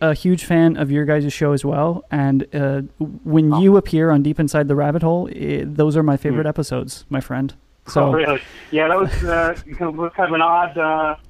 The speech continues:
Speaker 2: uh, um, uh, context for me.
Speaker 1: Yeah.
Speaker 2: But, uh,
Speaker 1: I, I think
Speaker 2: I,
Speaker 1: you
Speaker 2: I really do enjoy being there. I enjoy them
Speaker 1: I
Speaker 2: a
Speaker 1: th-, I
Speaker 2: lot.
Speaker 1: think you do brilliantly. I'll, I'll ask you, I'll ask you this, William, while I have you on here. Um,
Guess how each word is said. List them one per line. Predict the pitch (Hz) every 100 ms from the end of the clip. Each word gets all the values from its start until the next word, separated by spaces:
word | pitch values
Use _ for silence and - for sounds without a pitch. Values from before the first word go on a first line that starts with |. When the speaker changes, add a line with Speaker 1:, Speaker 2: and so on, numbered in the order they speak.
| - - _ _ _ - -
Speaker 2:
uh, |
um, | 160 156 156 156 151 151 147 151 147 147 147 156 147 _ - _ - - 170
uh, | 160 151 151 151 -
context | 202 220 - 117 - - _ _ -
for | 139 117
me. | 101 - -
Speaker 1:
Yeah. | 180 170 123
Speaker 2:
But, |
uh, | 117 113 113
Speaker 1:
I, | - 185 190
I |
think | 202 226
Speaker 2:
I, | 226
Speaker 1:
you | 143
Speaker 2:
I |
really | 147 165 165
do | 165 156
enjoy | 139 147 143
being | 131 135 131
there. | 113 101 120 131
I | 127
enjoy | 123 139 139 127
them | 110 104 _ _
Speaker 1:
I | 170
Speaker 2:
a |
Speaker 1:
th-, | -
I | 170
Speaker 2:
lot. | 175
Speaker 1:
think | 208 202
you |
do | 202 202
brilliantly. | 160 156 143 135 139 - - - - -
I'll, | 247 208
I'll | 233 262
ask | 277
you, | -
I'll | 208 226 202
ask | 233 -
you | 208
this, | 175 143
William, | 139 131
while | 135
I | 135
have | 139
you | 135
on | 131 127
here. | 123 120 -
Um, | 139 143 135 135